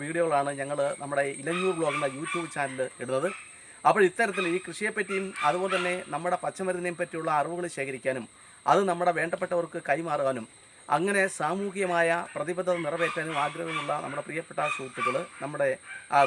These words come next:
കുടുംബ സുഹൃത്തുക്കൾ നമ്മുടെ ഈ YouTube ചാനൽ ആദ്യമായിട്ടാണ് കാണുന്നതെങ്കിൽ സബ്സ്ക്രൈബ് ചെയ്യാനും മറക്കരുത്. എല്ലാവരും ലൈക്ക് ചെയ്യണം, അതുപോലെ തന്നെ ഷെയർ ചെയ്യണം.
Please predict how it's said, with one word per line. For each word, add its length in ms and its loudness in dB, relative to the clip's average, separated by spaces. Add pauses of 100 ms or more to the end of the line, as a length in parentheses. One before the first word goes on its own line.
കുടുംബ 320 -2
സുഹൃത്തുക്കൾ 500 -4 (520)
നമ്മുടെ 200 2
ഈ 180 -2 (220)
YouTube 360 -2
ചാനൽ 220 -2
ആദ്യമായിട്ടാണ് 640 0
കാണുന്നതെങ്കിൽ 460 0 (420)
സബ്സ്ക്രൈബ് 440 4
ചെയ്യാനും 280 0 (420)
മറക്കരുത്. 460 6 (340)
എല്ലാവരും 460 8
ലൈക്ക് 200 4
ചെയ്യണം, 340 -2 (140)
അതുപോലെ 280 0
തന്നെ 160 -6
ഷെയർ 340 -4
ചെയ്യണം. 240 -4